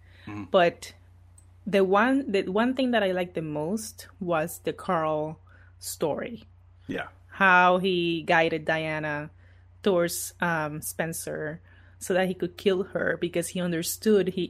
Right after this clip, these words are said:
Speaker 2: he had to kill his mom.
Speaker 1: Mm-hmm.
Speaker 2: <laughs> So he understands, you know,
Speaker 1: Oh,
Speaker 2: that
Speaker 1: this
Speaker 2: whole
Speaker 1: is a,
Speaker 2: process.
Speaker 1: this is a regular occurrence in,
Speaker 2: Mm-hmm.
Speaker 1: uh, in the old zombie apocalypse for sure.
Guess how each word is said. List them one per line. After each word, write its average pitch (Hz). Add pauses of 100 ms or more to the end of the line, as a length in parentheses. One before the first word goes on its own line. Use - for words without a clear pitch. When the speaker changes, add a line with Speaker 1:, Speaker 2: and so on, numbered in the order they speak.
Speaker 2:
he 208
had 226
to 202
kill 175 (120)
his -
mom. 185
Speaker 1:
Mm-hmm. - (140)
Speaker 2:
<laughs> -
So 202
he 208
understands, 196
you 165
know, 151 (600)
Speaker 1:
Oh, 127
Speaker 2:
that 131
Speaker 1:
this 131
Speaker 2:
whole 165
Speaker 1:
is 123
a, 123
Speaker 2:
process. 104
Speaker 1:
this 117
is 107
a 101
regular 104
occurrence - (440)
in, -
Speaker 2:
Mm-hmm. -
Speaker 1:
uh, 92
in 98
the 98
old 92
zombie 92
apocalypse 82
for -
sure. 85